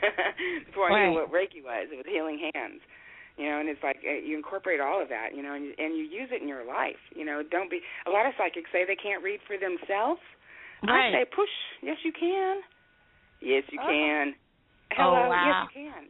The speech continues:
Speaker 1: You talk to your guides for other people. Why wouldn't you do it for yourself? And how can you teach others to be confident and know that you have that ability if you don't do it for yourself?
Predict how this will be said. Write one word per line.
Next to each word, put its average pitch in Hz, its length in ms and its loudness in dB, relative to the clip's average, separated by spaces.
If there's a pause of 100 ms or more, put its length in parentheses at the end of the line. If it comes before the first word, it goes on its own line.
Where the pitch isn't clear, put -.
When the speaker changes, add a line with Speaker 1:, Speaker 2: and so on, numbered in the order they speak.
Speaker 1:
You 226 160 -6
talk 285 240 2
to - 20 -4
your 254 140 -2
guides 202 420 2
for 208 140 2
other 233 160 -2
people. 233 320 -4
Why 226 160 0
wouldn't 262 160 -4
you 269 80 -6
do 262 160 -4
it - 80 -12
for 240 80 -6
yourself? 226 480 -8 (400)
And - 80 4
how 330 180 4
can 302 140 0
you 302 80 0
teach 285 320 -2
others 233 400 0 (380)
to 269 80 -2
be 247 80 -6
confident 208 640 -2
and 180 180 0
know 196 220 2
that 170 180 -2
you 180 80 -6
have 190 160 0
that 175 160 -2
ability 156 480 -4 (240)
if 277 160 2
you 269 100 -2
don't 285 200 0
do 294 100 -2
it 302 160 -4
for - 80 -4
yourself? - 320 -10